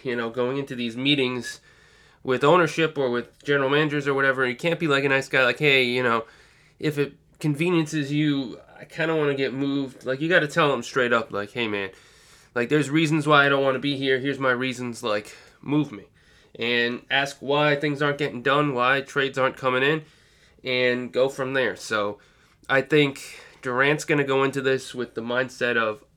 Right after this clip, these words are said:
"I don't wanna be here. Why am I not moved? Tell me what's going on." 'Cause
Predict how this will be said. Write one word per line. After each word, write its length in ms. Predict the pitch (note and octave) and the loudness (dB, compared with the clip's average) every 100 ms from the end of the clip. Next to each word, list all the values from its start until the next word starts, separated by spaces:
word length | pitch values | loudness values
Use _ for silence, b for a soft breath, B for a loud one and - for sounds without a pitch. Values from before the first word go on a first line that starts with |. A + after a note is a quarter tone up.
| _ | _
"I 160 | B2+ D3+ | 2 4
don't 160 | F2 | 2
wanna 180 | D#3 D3 | 0 0
be 160 | C3 C3 | -2 -6
here. 320 | C3+ B2+ A#2+ B B B | -4 -2 -2 B B B
Why 280 | - A#2 C3+ | -6 0 2
am 120 | C#3+ | 2
I 60 | C3 | 0
not 260 | B2 A#2+ A2 | 2 0 0
moved? 460 | A2+ G#2+ G#2 - b b b | -4 -4 -8 -18 b b b
Tell 220 | - C#3 C#3+ | -6 -2 0
me 340 | C#3+ C#3 B2 | 0 -2 -6
what's 300 | - C3 B2+ | -4 -4 -2
going 280 | C3 B2 A#2 | -2 0 0
on." 340 | A2 G#2+ G#2+ B B B - | 0 -2 -6 B B B 0
'Cause 420 | C3+ B2+ A#2+ | 2 2 0